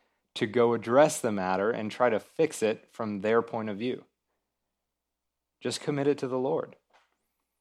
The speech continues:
And at the very end of chapter twenty-seven, Rebekah sends Jacob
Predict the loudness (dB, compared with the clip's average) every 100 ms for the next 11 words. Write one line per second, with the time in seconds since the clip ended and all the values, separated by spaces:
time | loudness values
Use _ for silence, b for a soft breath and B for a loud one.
0 | _ _ 2 4 2 0 2 4 4 2
1 | 0 0 2 4 4 0 -6 0 0 0
2 | -8 -8 -8 -6 -6 0 0 0 -6 -10
3 | _ _ _ _ _ _ _ _ _ -2
4 | 0 0 0 2 2 2 -2 -8 -6 -6
5 | -6 -4 0 0 2 -2 -2